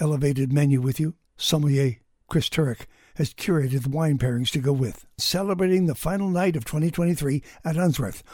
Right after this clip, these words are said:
All the details at unsworthvineyards dot com. She is the wine diva, Dana Van Mulligan. And there's no other person I would rather have end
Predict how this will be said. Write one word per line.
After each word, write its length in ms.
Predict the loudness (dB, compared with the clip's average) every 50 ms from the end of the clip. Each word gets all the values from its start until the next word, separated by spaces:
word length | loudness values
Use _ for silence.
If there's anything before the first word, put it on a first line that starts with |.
| -8 -4
All 100 | -2 0
the 160 | 2 2 2
details 520 | 2 2 2 2 2 0 0 0 -2 -2 -4
at 120 | -4 -2
unsworthvineyards 880 | 0 2 2 2 2 0 -2 -2 0 0 0 2 0 -2 -4 -6 -8
dot 160 | -8 -8 -6
com. 260 | -6 -6 -8 -8 -10 -14 _ -20 -20 _ _ _ _ _ _ _
She 300 | -12 -6 -4 -2 0 2
is 280 | 2 2 2 2 -2 -6 -12 -18 -20 -20 _ _
the 140 | -4 -2 -2
wine 320 | 0 0 0 0 0 0 2
diva, 340 | 2 0 0 -2 -4 -10 -14 -20 _ _ _ _ _ _ -20 -20 -14 -8 -4
Dana 200 | -2 0 0 0
Van 220 | 2 2 4 4
Mulligan. 400 | 2 2 0 -2 -6 -10 -14 -18 -20 _ _ _ _ _ _ -8
And 280 | -4 -2 -2 -2 -4 -6 -14 _ -20 -20 -12
there's 260 | -6 -4 -4 -4 -2 0
no 300 | 0 2 2 2 0 0
other 220 | -2 -2 -2 -2
person 420 | 0 2 2 2 2 -2 -6 -8 -8 -6
I 80 | -6 -4
would 180 | -4 -4 -4
rather 280 | -4 -4 -4 -4 -6 -6
have 360 | -4 -4 -4 -4 -4 -6 -10 -16 -20 -20 -20 _ _
end 400 | -2 0 0 2 2 0 -2 -4